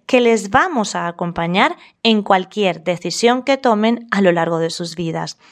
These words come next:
Además, cuando he escuchado a adultos significativos soltar esa frase, suelen también decir que mejor si son X profesión. Entonces,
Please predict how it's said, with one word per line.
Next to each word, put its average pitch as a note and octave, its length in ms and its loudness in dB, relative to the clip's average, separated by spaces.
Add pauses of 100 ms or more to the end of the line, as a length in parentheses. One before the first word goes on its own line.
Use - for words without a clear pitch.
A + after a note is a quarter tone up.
(200)
Además, G#3 640 4
cuando E3+ 540 2
he G3 160 6
escuchado B3 560 4
a A3 80 6
adultos G#3+ 380 0
significativos G3+ 880 0
soltar E3+ 460 -4
esa F3+ 220 -2
frase, A#3 460 0 (220)
suelen D4+ 380 0
también C#4+ 360 -2
decir C#4+ 560 0 (100)
que G#3 200 -2
mejor F3+ 520 0
si - 180 -4
son F4 380 -2 (220)
X A#3+ 680 -4
profesión. - 540 -8 (1080)
Entonces, A#3 880 2